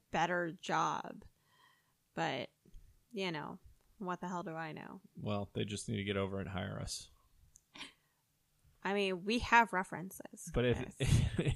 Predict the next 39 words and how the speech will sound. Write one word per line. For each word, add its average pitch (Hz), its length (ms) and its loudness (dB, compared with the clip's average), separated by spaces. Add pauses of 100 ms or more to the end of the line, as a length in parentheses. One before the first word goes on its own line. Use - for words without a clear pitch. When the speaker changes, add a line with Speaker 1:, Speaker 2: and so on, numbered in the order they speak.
Speaker 2:
<laughs> - 120 -2
I 131 100 8
mean, 139 140 8
if, 139 320 4
if 143 160 2
Disney 127 560 0 (200)
is 117 140 -2
unhappy 101 420 2
with 117 140 4
it, 123 160 0 (460)
chances 120 400 -2
are 101 160 2
that 98 100 -2
means 98 180 -2
it's - 100 -6
just - 200 -10
not - 180 -10
very - 240 -10
good. - 360 -10
Speaker 1:
No, 294 160 2
Speaker 2:
Like, 339 100 6
Speaker 1:
you're 220 140 4
totally 262 260 6
Speaker 2:
and - 80 6
we 151 60 10
all 143 260 12
Speaker 1:
right. - 80 2
Speaker 2:
have 143 160 2
kinda 123 240 6
suspected 107 640 2
that 123 160 6
it 123 80 4
wasn't 123 220 0
very 120 220 2
good 120 240 2
for 101 180 0
a 95 60 4
while. 107 600 4 (600)
Um, 87 560 0